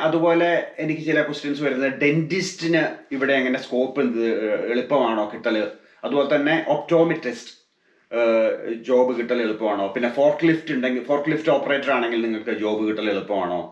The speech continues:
എന്നൊക്കെ ചോദിച്ചു വരുന്നുണ്ട്. അത് ഏജൻസി അല്ല കേട്ടോ, എങ്ങനെ കിട്ടാം എന്നൊക്കെ ചോദിക്കുന്നുണ്ട്. ആ,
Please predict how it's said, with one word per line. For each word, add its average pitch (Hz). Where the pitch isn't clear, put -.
എന്നൊക്കെ 120
ചോദിച്ചു 110
വരുന്നുണ്ട്. 98
അത് 123
ഏജൻസി 147
അല്ല 139
കേട്ടോ, 151
എങ്ങനെ 156
കിട്ടാം 135
എന്നൊക്കെ 127
ചോദിക്കുന്നുണ്ട്. 110
ആ, 123